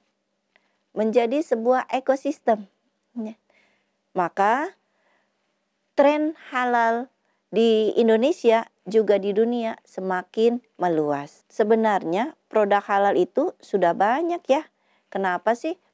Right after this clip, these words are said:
mesti perlu sertifikasi halal? Jadi, sesuatu yang halal itu sudah jelas, sesuatu yang haram sudah jelas, yang ha-, yang dilarang sudah jelas. Nah,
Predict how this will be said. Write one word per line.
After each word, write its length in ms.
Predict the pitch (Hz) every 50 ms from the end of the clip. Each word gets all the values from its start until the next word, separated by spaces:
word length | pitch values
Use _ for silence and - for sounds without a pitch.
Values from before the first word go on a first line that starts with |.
| -
mesti 280 | - 214 - - 196 -
perlu 320 | - 196 185 185 196 247
sertifikasi 720 | 320 - 240 226 - - 247 247 247 247 254 254 262 - 262 277
halal? 500 | 294 262 262 269 269 285 339 359 392 392 _ _ _ _ _ _ _ _ _ _ _ _ _ _ _ _ _ _ _ _ _ _ _ _ _ _ _ _ _ _ _ _ _ _ _ _ _ _ _ _ _ _ _ _ _ _ _ _ _ -
Jadi, 320 | 208 226 220 208 277 320 - _
sesuatu 560 | - - 269 269 - 269 254 240 240 247 269
yang 160 | 254 247 247 277 302
halal 560 | 285 233 233 220 190 170 165 175 226 262 311 _ _ _ _ -
itu 240 | - 226 226 - 269
sudah 320 | 269 - 220 196 185 180
jelas, 560 | 170 - 180 185 180 196 220 254 285 294 - - _ _ _ _
sesuatu 480 | _ - 202 202 - 202 190 190 - 220
yang 240 | 233 240 240 226 262
haram 480 | 269 247 220 226 233 226 220 226 240 247 _ _ _ _
sudah 320 | - - 202 190 196 208 240
jelas, 720 | - 208 196 196 214 240 262 285 285 294 302 - - _ _ _ _ _ _ _
yang 320 | - - 175 170 175 175 180 -
ha-, 80 | 220 - _ _ -
yang 160 | 185 190 190
dilarang 480 | 196 208 196 196 196 190 190 196 185 196
sudah 240 | 208 - 190 185 196 190
jelas. 480 | 196 196 196 208 226 254 285 311 330 _ _ _ _ _ _ _
Nah, 320 | - 208 214 208 214 208